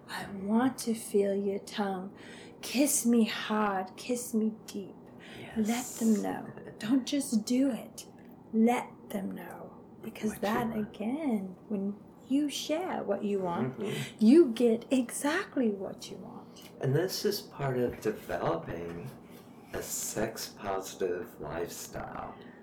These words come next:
Speaker 2: In a sex-negative culture, people do inappropriate behaviors without asking. They don't set boundaries. In a sex-positive lifestyle, we negotiate and we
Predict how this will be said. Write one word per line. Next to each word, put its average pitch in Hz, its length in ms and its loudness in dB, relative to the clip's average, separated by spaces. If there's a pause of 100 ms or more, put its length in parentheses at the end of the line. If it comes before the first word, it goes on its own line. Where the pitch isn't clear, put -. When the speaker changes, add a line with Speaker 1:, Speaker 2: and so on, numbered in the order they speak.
(260)
Speaker 2:
In 104 80 -2
a 98 60 0
sex-negative 107 1000 2
culture, 85 760 0 (1000)
people 139 360 -2
do 107 340 0
inappropriate 92 840 -4
behaviors - 720 -8
without 98 380 -2
asking. 76 580 -6
They 85 100 -6
don't 101 300 -8
set - 420 -8
boundaries. - 600 -12 (500)
In 82 80 -10
a 80 100 -8
sex-positive - 1300 -6
lifestyle, - 800 -8 (560)
we 92 200 -6
negotiate 98 1120 -4 (640)
and 92 100 -6
we 87 120 -2